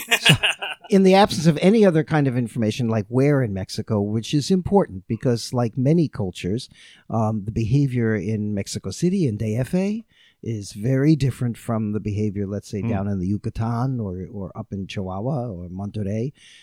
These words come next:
Speaker 2: So Mexico's pretty diverse. But in general, yes, we do have an issue here. And U S Americans, I think, are, are challenged by this issue.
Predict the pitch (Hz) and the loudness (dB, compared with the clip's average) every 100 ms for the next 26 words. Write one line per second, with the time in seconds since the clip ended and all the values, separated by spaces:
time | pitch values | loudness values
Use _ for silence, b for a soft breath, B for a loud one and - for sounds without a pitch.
0 | b - - 120 104 127 127 139 151 131 | b -16 -6 -4 -4 -4 -6 -4 -4 -4
1 | 113 - 160 147 143 143 127 - - - | -4 0 0 2 2 2 0 -2 -12 -16
2 | _ - 240 - _ _ _ _ _ _ | _ 2 2 2 _ _ _ _ _ _
3 | - 254 277 240 277 269 233 - - - | 2 2 4 4 4 6 2 0 -4 -18
4 | _ _ _ 180 226 160 - - 190 185 | _ _ _ 6 8 8 2 2 2 4
5 | 233 196 156 131 107 - 101 85 76 - | 6 6 6 4 0 -4 -8 -6 -10 -12
6 | _ _ - 147 165 180 185 156 147 143 | _ _ -2 2 6 8 8 6 2 4
7 | 143 143 131 123 143 123 120 117 117 127 | 4 2 2 4 2 4 4 4 2 2
8 | - - 170 240 110 98 92 98 85 80 | 2 2 2 2 0 -2 -4 -4 -4 -4
9 | 80 71 69 - - | -8 -8 -10 -10 -16